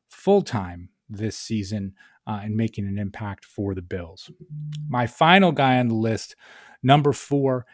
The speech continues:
is Ed Oliver. And Ed Oliver is a person that, right, expectations are high for a lot of Buffalo Bills fans this season. The former number nine overall pick in the twenty nineteen draft certainly has flashed at times and shown great potential.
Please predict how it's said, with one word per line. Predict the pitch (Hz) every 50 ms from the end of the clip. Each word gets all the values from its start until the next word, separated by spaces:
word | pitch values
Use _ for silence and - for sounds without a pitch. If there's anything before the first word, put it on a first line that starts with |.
| _ _ _ -
is | 127 120 113
Ed | 123 123 120
Oliver. | 117 110 101 95 90 85 82 87 85 90 - _ _ _ _ _ _ _ -
And | 143 135 123 123 135
Ed | 139 156
Oliver | 160 147 147 147 147 131 135 139 139
is | 135 117 113
a | 107
person | - - 131 127 117 - - 127 120
that, | 117 104 95
right, | 110 110 113 113
expectations | 120 123 - - 107 - - - 110 101 - - 113 98
are | 101
high | - - 107 101 101
for | - - - 107
a | 98
lot | 95 104 110 117 117
of | 101
Buffalo | 92 101 92 - - 98 92 92
Bills | 92 98 92 92 - -
fans | - 92 92 90 90 90 - - _ _ _ _ _ _ _ _ _ -
this | 117 107 123 113 - -
season. | - 120 107 95 87 90 85 90 90 _
The | _ -
former | - - 123 120 123 117
number | 113 117 117 110 110
nine | 101 110 113 113 113 117 120 107
overall | 110 110 107 98 104 104 98 92 -
pick | - - 127 131 127 -
in | 107
the | 98 95
twenty | - - - 107 107 104
nineteen | 101 101 95 98 - - - 107 95 92
draft | 90 104 120 120 120 117 117 - - _ _ _ _ _ _ _ _ _ _ _ _ _ _ _ - -
certainly | - - 156 147 131 135 123 117 107
has | 107 107 98 -
flashed | - - 117 113 107 107 110 - - 117
at | 101 -
times | - 113 104 101 98 92 -
and | 98 92
shown | - - 113 98 98 95
great | 95 - 104 104 117 127 113 -
potential. | - 107 - - 113 104 104 - 101 98 98